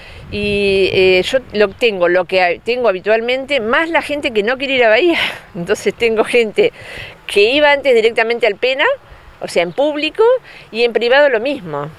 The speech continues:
Este, bueno, pero tratamos de organizarnos y atender a todo el mundo, porque se entiende la situación, entonces hay, hay cosas que son importantes, que uno dice, "Bueno, hay que ir a Bahía Blanca, no queda otra", pero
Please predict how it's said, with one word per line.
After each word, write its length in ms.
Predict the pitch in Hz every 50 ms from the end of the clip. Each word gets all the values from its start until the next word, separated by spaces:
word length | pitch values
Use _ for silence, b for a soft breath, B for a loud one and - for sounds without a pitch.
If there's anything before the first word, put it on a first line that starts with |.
| - - B B B B B B B B B B
Este, 400 | - 180 180 180 165 - 180 175
bueno, 240 | 226 320 277 214 170
pero 200 | 175 175 175 160
tratamos 400 | 185 185 180 214 233 262 247 233
de 80 | 220
organizarnos 600 | 208 196 196 190 190 196 - 240 247 254 269 277
y 80 | 247 214
atender 340 | 190 165 175 180 180 180 175
a 20 |
todo 160 | 170 175 170
el 60 | 180
mundo, 420 | 208 240 240 202 180 160 151 151 156
porque 280 | 160 170 170 160 185
se 140 | - - 202
entiende 500 | 185 180 190 202 254 262 247 220 190 175
la 120 | 165 175 170
situación, 580 | - 175 165 151 160 170 - - 214 233 240
entonces 420 | 240 202 - 185 190 - 196 180 185
hay, 320 | 185 196 202 208 202 208 B B B B B B B B B B
hay 300 | - 208 226 240 240 226
cosas 380 | - - 254 294 277 - 311 -
que 120 | - 240
son 180 | - - 330 302
importantes, 840 | 302 254 214 196 185 240 220 214 202 196 214 202 190 - - - - - 180 180
que 100 | - 180
uno 160 | 175 190 208 214
dice, 240 | 202 208 - 220
"Bueno, 220 | 202 214 202 175 175
hay 140 | 190 214 208
que 100 | 214 214
ir 100 | 214 202
a 60 | 185
Bahía 240 | 180 185 190 185 175
Blanca, 420 | 185 185 165 147 151 143 151 151
no 200 | 151 165 190 190
queda 260 | - 208 185 175 175
otra", 280 | 170 156 - 151 165 165
pero 680 | 170 - 180 170 175 170 170 170 170 170 165 151 165